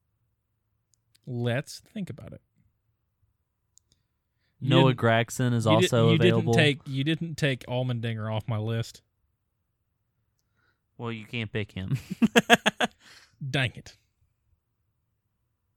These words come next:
Speaker 1: I can't believe neither of us were like, "Yeah, I'm gonna save a pick and pick Van Gisbergen for Chicago." Neither of us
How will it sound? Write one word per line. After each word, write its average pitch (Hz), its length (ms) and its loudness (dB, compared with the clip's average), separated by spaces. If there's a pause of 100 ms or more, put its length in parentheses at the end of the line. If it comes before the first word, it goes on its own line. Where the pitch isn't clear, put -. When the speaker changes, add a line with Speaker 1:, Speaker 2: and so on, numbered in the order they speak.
(300)
Speaker 1:
I 151 60 -2
can't 240 220 4
believe 190 280 6
neither 165 220 4
of 143 100 2
us 151 160 2
were 156 60 0
like, 135 240 2
"Yeah, 175 240 2
I'm 220 80 0
gonna 196 140 -2
save 170 280 4
a 135 60 2
pick 160 260 6
and 127 120 -2
pick 147 280 2
Van 143 360 2
Gisbergen 120 560 0
for 117 120 -4
Chicago." 117 540 -4 (720)
Neither 151 300 4
of 139 80 4
us 135 120 0